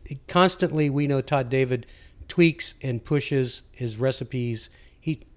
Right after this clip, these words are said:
that's, that's what we like. We like people that are putting that much effort into it, but it shows in the food.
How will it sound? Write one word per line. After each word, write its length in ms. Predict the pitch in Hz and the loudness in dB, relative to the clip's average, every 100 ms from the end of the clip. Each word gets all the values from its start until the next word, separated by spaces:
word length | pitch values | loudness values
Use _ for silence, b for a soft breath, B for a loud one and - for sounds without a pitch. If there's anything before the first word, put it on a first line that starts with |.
| 143 | -4
that's, 340 | 139 175 - | 2 2 2
that's 240 | 147 156 | -2 -2
what 100 | 147 | -2
we 100 | 139 | -2
like. 300 | 135 139 98 | -2 -4 -6
We 80 | 123 | -6
like 220 | 120 139 | -4 -4
people 240 | - 147 131 | -4 -6 -4
that 120 | 120 | -4
are 40 | |
putting 260 | 113 139 123 | -4 -4 -2
that 120 | 127 | -4
much 200 | 127 - | -6 -6
effort 260 | 127 127 120 | -6 -4 -2
into 280 | 123 139 135 | -2 -2 -4
it, 180 | 131 b b b b | -4 b b b b
but 140 | 135 | -4
it 80 | 120 | -4
shows 320 | - 117 104 | -2 -2 -2
in 80 | 107 | -6
the 60 | 95 | -8
food. 260 | 92 90 | -12 -16